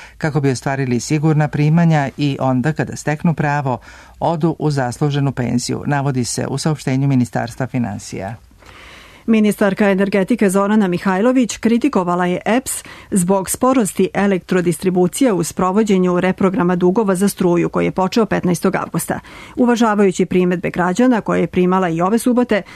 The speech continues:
Speaker 2: zatražila je i da se više brine o onima koji redovno plaćaju račune.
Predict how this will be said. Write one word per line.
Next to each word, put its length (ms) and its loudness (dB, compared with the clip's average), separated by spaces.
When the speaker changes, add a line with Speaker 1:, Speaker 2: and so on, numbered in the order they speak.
Speaker 2:
zatražila 600 0
je 100 -2
i 20 -4
da 100 -6
se 160 -4
više 280 2
brine 340 2
o 200 0
onima 360 2
koji 200 -4
redovno 340 0
plaćaju 440 -8
račune. 380 -12